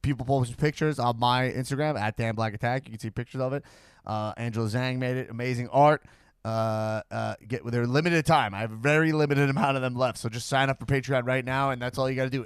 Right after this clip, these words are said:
Any level, two dollar level, whatever. Patreon dot com slash comedians of wrestling.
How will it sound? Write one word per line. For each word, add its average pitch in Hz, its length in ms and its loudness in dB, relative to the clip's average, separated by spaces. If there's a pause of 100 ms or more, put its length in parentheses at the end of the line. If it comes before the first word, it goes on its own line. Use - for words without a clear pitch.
(120)
Any 156 280 -2
level, 131 360 0 (160)
two 175 120 -2
dollar 156 280 6
level, 143 420 2 (160)
whatever. 123 440 0 (340)
Patreon 156 420 2
dot 147 180 6
com 156 360 4
slash 147 280 0
comedians 147 320 -2
of 139 60 0
wrestling. 151 300 2